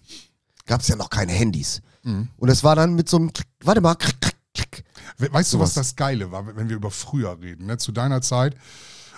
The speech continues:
Speaker 2: als du so semi-erfolgreich warst, das
Speaker 1: Ja.
Speaker 2: war ja bei dir schon die Spitze.
Speaker 1: Genau.
Speaker 2: So, genau. Und das Gute finde ich, und das, ähm, wird mir immer bewusster,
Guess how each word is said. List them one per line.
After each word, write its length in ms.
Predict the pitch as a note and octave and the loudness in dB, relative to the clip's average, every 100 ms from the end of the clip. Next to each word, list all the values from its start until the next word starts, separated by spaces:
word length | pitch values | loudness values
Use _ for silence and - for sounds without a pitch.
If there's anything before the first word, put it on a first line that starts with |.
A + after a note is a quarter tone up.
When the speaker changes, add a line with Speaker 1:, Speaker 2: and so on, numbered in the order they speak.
| - | -6
Speaker 2:
als 220 | A2+ - | -4 -2
du 100 | A#2 | -4
so 160 | G2+ | -2
semi-erfolgreich 1080 | G#2+ G#2 D#3 D3 A#2 A#2+ - A2 G#2 G2 F#2 | -2 2 4 4 2 -2 0 -2 -2 -8 -8
warst, 180 | F2 F#2+ | -10 0
das 80 | B2+ | 4
Speaker 1:
Ja. 80 | A#2 | 6
Speaker 2:
war 80 | |
ja 80 | B2 | 4
bei 120 | A2+ | 2
dir 120 | A2 A#2+ | 0 0
schon 160 | - | 2
die 80 | G2+ | 0
Spitze. 420 | F#2 - - - - _ _ - | 2 0 0 -8 -14 _ _ -12
Speaker 1:
Genau. 300 | E2+ A2 - | 2 2 2
Speaker 2:
So, 60 | B2+ | -2
genau. 280 | - A#2+ F2 - - - | -2 0 -2 -8 -20 -8
Und 60 | A#2 | -4
das 140 | A2 | 0
Gute 240 | F3+ G#3+ | 2 4
finde 340 | E3+ - D#3+ A#2 | 2 4 4 2
ich, 320 | G#2+ C#3+ - | 2 0 0
und 140 | G#2+ | -4
das, 300 | A2 A2 - A2 | -2 0 -2 -2
ähm, 360 | A2 G#2+ G#2 A2 | -2 -2 -2 -6
wird 340 | G2+ G#2 C3+ | -8 -2 -2
mir 80 | C3 | 0
immer 180 | C3+ D#3 | 2 2
bewusster, 680 | B2 A#2 D3 - - G#2+ | 4 2 2 0 0 -2